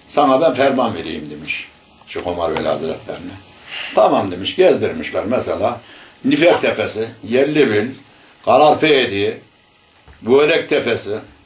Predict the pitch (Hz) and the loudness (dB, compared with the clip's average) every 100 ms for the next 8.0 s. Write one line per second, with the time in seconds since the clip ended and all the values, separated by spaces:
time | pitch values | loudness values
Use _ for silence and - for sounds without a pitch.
0 | - 151 160 - 139 117 107 110 - - | 2 4 4 2 0 4 2 0 -8 -20
1 | - _ _ _ _ _ _ - 76 87 | -20 _ _ _ _ _ _ -16 -8 -4
2 | 90 90 90 101 151 170 165 156 127 120 | -2 0 0 4 4 4 4 4 4 2
3 | - - - _ _ _ _ _ _ _ | 0 -8 -16 _ _ _ _ _ _ _
4 | _ _ _ _ _ _ _ _ _ - | _ _ _ _ _ _ _ _ _ -16
5 | - - 175 147 127 123 127 175 139 147 | -4 -2 2 2 4 4 4 4 4 2
6 | 156 127 131 151 135 139 135 131 147 156 | 2 4 4 4 2 4 4 0 0 0
7 | 120 113 107 123 143 143 147 113 110 117 | 2 0 0 2 4 4 2 4 2 0